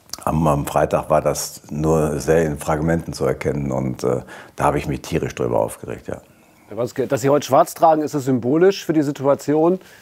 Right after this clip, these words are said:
Speaker 2: Neun Punkte hinter Bayern, ähm, ja, ist schwarz. Neun Punkte hinter Bayern, äh,
Speaker 1: Äh,
Speaker 2: Platz
Speaker 1: äh.
Speaker 2: sechs, das kann natürlich jetzt nicht so richtig, äh, befriedigend sein.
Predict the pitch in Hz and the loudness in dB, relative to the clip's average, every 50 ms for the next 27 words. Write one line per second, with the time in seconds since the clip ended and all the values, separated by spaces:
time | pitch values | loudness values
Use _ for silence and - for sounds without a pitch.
0 | - - - - - - 107 131 147 160 139 143 165 165 156 143 160 147 139 135 | -20 -20 -20 -16 -8 -4 0 0 0 2 2 2 2 2 2 2 2 2 2 4
1 | 147 131 110 - 131 135 151 156 160 160 160 160 156 156 143 - 120 135 139 139 | 2 2 2 2 4 4 6 6 6 6 4 4 4 2 2 2 2 4 4 4
2 | 135 131 131 123 110 113 113 - - - - - - - - - - - - - | 2 0 0 -2 -4 -6 -10 -16 -20 -20 -20 -20 -20 -20 -20 -20 -20 -20 -20 -20
3 | - - - - - - - _ _ _ _ _ _ _ _ - - 123 131 139 | -20 -20 -20 -20 -20 -20 -20 _ _ _ _ _ _ _ _ -4 -2 -2 0 -2
4 | - - - 87 90 - - - - - - - - - 143 143 135 156 147 - | -2 -6 -6 -6 -6 -6 -8 -14 -20 -20 -20 -10 -4 0 2 4 4 4 4 4
5 | 151 151 139 139 143 127 139 131 110 135 135 143 156 160 156 160 156 143 143 147 | 4 6 6 4 4 4 4 4 6 6 6 6 6 6 6 6 6 4 4 2
6 | - - 135 135 135 135 135 135 131 - - - 139 - 95 95 95 131 151 156 | 0 0 2 2 4 4 4 2 0 -2 -2 0 2 2 2 2 2 0 0 0
7 | - - - - - - - 147 131 - - - - 147 156 156 143 - 143 147 | -2 -8 -12 -12 -8 -2 0 0 0 0 -2 -2 0 2 2 2 2 2 2 2
8 | - - 117 139 139 - - - - - - - - 143 151 120 120 139 135 143 | 2 4 4 2 0 0 -2 -12 -16 -16 -8 -2 2 2 2 2 4 4 4 4
9 | 135 - 143 120 - - - 127 135 131 113 131 120 - - 185 170 165 156 127 | 2 0 -2 -2 -2 -2 2 2 4 4 4 0 0 2 2 4 4 4 4 4
10 | 113 135 123 | 4 2 2